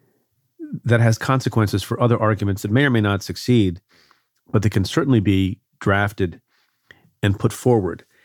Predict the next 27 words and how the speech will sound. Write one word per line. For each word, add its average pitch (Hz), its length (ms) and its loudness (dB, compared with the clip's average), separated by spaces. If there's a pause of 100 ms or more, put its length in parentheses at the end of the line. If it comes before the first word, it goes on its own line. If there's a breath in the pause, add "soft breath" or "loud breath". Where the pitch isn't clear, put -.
(480 soft breath)
And 110 160 4
one 175 140 4
of 151 160 0
those 110 260 2
is 95 360 -6 (880 soft breath)
the 113 120 6
idea 110 240 4
of 104 80 0
fetal 110 360 2
personhood. - 600 -4 (1160 soft breath)
So - 120 2
to 113 100 0
the 127 100 6
extent 170 320 0
that 131 140 -2
the 123 140 4
argument 117 500 2
is 107 140 0
moving 104 560 4 (120)
in 110 80 4
the 104 80 4
direction, 98 720 0 (440)
both 127 200 4
in 113 60 4
the 104 60 2
Supreme 98 300 0
Court 123 400 2